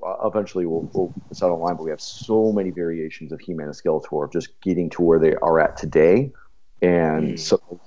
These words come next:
Speaker 1: most of that was, was, you know, working with Raposa and getting those two characters locked down. And then we had Joe Allard come in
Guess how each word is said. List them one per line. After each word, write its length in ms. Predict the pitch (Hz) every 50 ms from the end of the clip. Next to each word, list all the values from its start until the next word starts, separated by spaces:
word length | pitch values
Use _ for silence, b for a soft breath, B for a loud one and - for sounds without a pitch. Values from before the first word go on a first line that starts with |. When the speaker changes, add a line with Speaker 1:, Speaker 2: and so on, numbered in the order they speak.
| - -
Speaker 1:
most 340 | 90 92 95 101 98 - -
of 60 | 85
that 180 | 95 95 90 82
was, 400 | 87 85 82 82 78 - - - -
was, 360 | - 80 78 78 73 - -
you 60 | - 87
know, 80 | 78
working 340 | 76 82 87 80 - 87 82
with 260 | 76 76 71 - - -
Raposa 640 | - - - 87 85 82 73 85 85 78 78 69 -
and 120 | - 80 -
getting 180 | 82 78 78
those 180 | 76 78 76 -
two 160 | - - 85
characters 380 | - - 87 82 78 - 76 67
locked 300 | 85 76 73 - - -
down. 280 | 85 82 82 80 78
And 80 | 76 73
then 80 | 73
we 140 | 71 73 71
had 180 | 69 73 76 71
Joe 160 | 71 80 78
Allard 360 | 82 85 87 82 80 78 73 -
come 160 | - 78 80
in 220 | 78 73 71 71